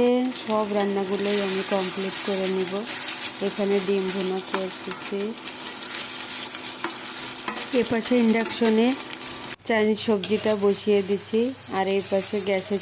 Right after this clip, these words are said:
চুলায় বেগুন ভাজি করে নিচ্ছি। তাড়াহুড়া করে কাজ করতেছি, কারণ শীতের বেলা, বেলা ছোট, দ্রুত দিন শেষ হয়ে যায়। যাই হোক, একে একে সব রান্না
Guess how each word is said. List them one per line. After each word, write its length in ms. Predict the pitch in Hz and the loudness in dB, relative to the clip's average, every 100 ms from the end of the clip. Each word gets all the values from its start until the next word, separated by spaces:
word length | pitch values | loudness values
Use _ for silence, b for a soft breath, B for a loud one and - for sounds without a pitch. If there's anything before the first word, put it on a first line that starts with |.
| - | 0
চুলায় 280 | 190 196 185 | 0 2 2
বেগুন 260 | 190 190 196 190 | 2 2 0 0
ভাজি 260 | 190 208 196 208 | -2 -2 -2 0
করে 180 | 190 190 | 0 2
নিচ্ছি। 420 | 190 180 - - 214 - - - - - - - - - - - 226 | 2 0 -2 -2 -2 0 0 0 -2 -2 -4 -4 -2 -2 -2 -2 0
তাড়াহুড়া 460 | 226 233 226 233 226 | 2 4 4 2 2
করে 180 | 233 226 220 | 2 2 2
কাজ 140 | 214 202 - | 0 0 0
করতেছি, 460 | 208 208 214 202 214 220 | 0 0 -2 0 -2 0
কারণ 280 | 202 196 208 208 | 2 2 0 0
শীতের 360 | 214 196 202 202 196 | -2 0 0 0 0
বেলা, 260 | 196 196 233 - 185 | 0 0 -2 -2 0
বেলা 240 | 190 190 190 - | 2 2 2 2
ছোট, 220 | 190 - 202 254 - - - - - - - | 0 0 0 0 -2 -2 -2 -2 -2 -2 0
দ্রুত 280 | 208 208 196 202 185 | 2 2 2 0 2
দিন 140 | 190 196 - | 0 0 -2
শেষ 200 | 196 185 202 | -2 -2 -2
হয়ে 180 | 190 185 196 | -2 0 2
যায়। 220 | 190 226 - - - - - - - - - - - - - - - - - - - 208 | 2 0 -4 -6 -6 -6 -6 -8 -8 -6 -8 -8 -10 -8 -6 -6 -6 -6 -6 -6 -6 0
যাই 220 | 262 262 277 | 2 4 4
হোক, 160 | 302 294 262 | 4 4 0
একে 160 | 240 247 240 | 2 2 2
একে 180 | 247 254 - | 2 0 2
সব 220 | 233 226 220 226 | 0 0 2 2
রান্না 340 | 214 214 214 | 2 2 4